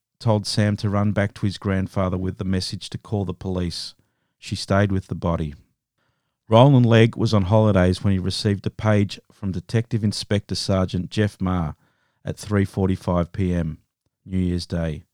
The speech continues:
informing him that a child's body had been found at Blue Rock Dam. He didn't need directions as he had been there many times. Legg made it clear that the body wasn't to be touched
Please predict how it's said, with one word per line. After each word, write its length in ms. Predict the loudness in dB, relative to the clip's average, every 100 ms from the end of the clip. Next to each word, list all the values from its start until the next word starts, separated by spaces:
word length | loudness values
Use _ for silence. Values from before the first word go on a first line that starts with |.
| _ _ _ _ _
informing 500 | -20 -10 -2 0 0
him 300 | 0 0 0 -4
that 140 | -6
a 60 | -6
child's 420 | -2 -2 -2 -2
body 380 | -2 0 0 -2
had 140 | -2 -2
been 180 | -2 -2
found 400 | 2 4 4 2
at 180 | -4 -4
Blue 200 | 0 2
Rock 260 | 2 0 -2
Dam. 400 | -2 0 -2 -8 _ _ _ _ _ _ _ _ _ _ _
He 120 | -6
didn't 320 | 2 4 4
need 160 | 4 4
directions 680 | 2 2 2 0 0 0 -4 -6
as 160 | -4
he 140 | -4 -2
had 240 | -4 -4
been 240 | -4 -2
there 140 | -2 -2
many 280 | -2 -2 -2
times. 640 | 0 0 2 0 -4 -12 _ _ _ _ _ _ 0
Legg 200 | 2 4
made 220 | 4 4
it 80 | 0
clear 300 | 0 2 4
that 160 | 2
the 60 | -2
body 320 | 0 2 2
wasn't 380 | 2 2 2 0
to 100 | -4
be 120 | -4
touched 480 | -4 -2 -2 -2 -8